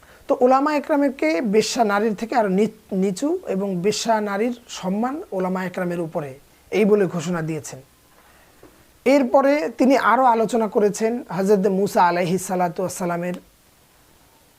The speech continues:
একটি ঘটনা দিয়ে, যে হযরত মূসা আলাইহিস সালাম যদি তুর পাহাড়ে না যেতেন,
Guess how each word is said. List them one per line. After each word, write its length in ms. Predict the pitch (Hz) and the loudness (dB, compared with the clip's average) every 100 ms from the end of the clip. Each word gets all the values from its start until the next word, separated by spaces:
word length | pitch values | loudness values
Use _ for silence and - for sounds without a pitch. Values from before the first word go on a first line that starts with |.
| _ - | _ -10
একটি 220 | 185 202 | -4 -2
ঘটনা 400 | 180 175 190 180 | -2 0 0 0
দিয়ে, 260 | 170 175 233 _ _ _ _ _ _ _ | 0 -2 -4 _ _ _ _ _ _ _
যে 240 | 160 196 185 | -2 0 2
হযরত 300 | 214 247 247 | 2 2 4
মূসা 280 | 247 240 254 | 4 4 4
আলাইহিস 320 | 214 226 202 | 4 2 2
সালাম 340 | 226 233 208 | 2 4 2
যদি 380 | 196 202 208 220 196 | 2 2 2 0 -2
তুর 160 | 214 202 | 0 2
পাহাড়ে 260 | 214 202 | 2 0
না 200 | 196 175 | 0 0
যেতেন, 340 | 175 180 185 | 0 0 -2